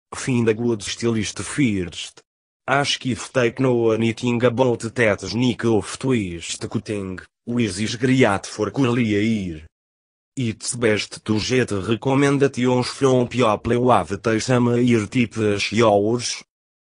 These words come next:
When you visit the salon also ask for a more experienced person, it may cost a little more but it is worth it.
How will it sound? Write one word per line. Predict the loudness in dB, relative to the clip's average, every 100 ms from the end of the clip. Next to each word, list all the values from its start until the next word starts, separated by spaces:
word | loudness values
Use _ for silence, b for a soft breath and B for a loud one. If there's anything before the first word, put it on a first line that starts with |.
| _ _ _
When | -2 0 2
you | 0
visit | 0 -2 0 -2 -2 -4
the | 2 2
salon | 2 0 2 4
also | 2 2 -2 2
ask | 4 4 2
for | -6 0 2 4
a |
more | 2 0 2
experienced | 2 2 -2 0 2 2 0 0 0 -4
person, | -8 -6 2 2 2 -4 -12 _
it | -8 -6 0
may | 2 2 0
cost | 0 0 0 -2
a |
little | 0 0 0 0
more | 2 0 0
but | -2 -2 -2
it | -6
is | -4 -6 -8
worth | 0 2 2 0
it. | -2 -4 -6